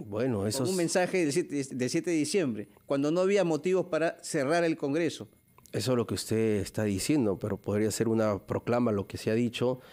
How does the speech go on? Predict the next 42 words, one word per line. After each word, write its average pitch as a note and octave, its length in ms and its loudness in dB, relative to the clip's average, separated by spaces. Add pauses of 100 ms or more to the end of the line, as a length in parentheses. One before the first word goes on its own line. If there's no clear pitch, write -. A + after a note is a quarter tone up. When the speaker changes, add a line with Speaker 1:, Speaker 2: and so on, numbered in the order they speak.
(200)
Speaker 1:
y G#2+ 80 -2
simplemente B2+ 560 0
ha - 20 -4
sido C3 160 2
un, B2+ 100 0
todo B2+ 120 0
Speaker 2:
Yo C3 80 2
Speaker 1:
un - 20 -2
Speaker 2:
me - 60 -2
atengo G#2 120 -2
Speaker 1:
complot C#3 180 2
Speaker 2:
a C#3 40 4
lo B2+ 60 2
Speaker 1:
y - 20 2
Speaker 2:
que C#3 40 2
Speaker 1:
una C#3 100 2
Speaker 2:
dice D#3 180 0
la F3+ 80 2
Speaker 1:
conspiración. C#3 640 0
Speaker 2:
Constitución. - 220 -16
Speaker 1:
Co-, F#2+ 220 -4
correcto, A2+ 400 -2
y - 20 0
Speaker 2:
Lo G#2+ 40 0
que - 20 0
Speaker 1:
una C3+ 80 2
Speaker 2:
dice C#3 160 0
la F3+ 100 2
Speaker 1:
conspira-, C3 220 0
Speaker 2:
Constitución. C3 340 -2
Speaker 1:
la E3 160 -2
Constitución F#3 640 0
dice F#3 300 2
que C3 300 2
un D#3+ 140 4
golpe E3+ 280 2
de B2+ 40 2
Estado C#3 280 0
es C#3+ 60 0
levantarse G#2+ 440 0
en F#2+ 120 0
armas, E2+ 340 -4